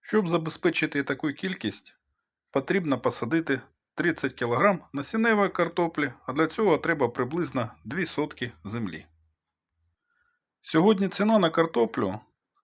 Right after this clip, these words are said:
стартує від одинадцяти гривень за кілограм оптом. Це, ймовірно, найвигідніший момент для купівлі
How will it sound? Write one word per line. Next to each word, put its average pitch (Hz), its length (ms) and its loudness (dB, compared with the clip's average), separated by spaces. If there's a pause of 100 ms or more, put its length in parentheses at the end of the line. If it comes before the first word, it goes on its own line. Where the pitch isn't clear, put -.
стартує 180 560 4
від 160 160 2
одинадцяти 160 540 0
гривень 156 420 0 (220)
за 131 140 2
кілограм 143 580 6
оптом. 104 440 -2 (960)
Це, 233 240 4
ймовірно, 180 460 4
найвигідніший 120 760 2
момент 143 340 0
для 135 100 2
купівлі 156 540 0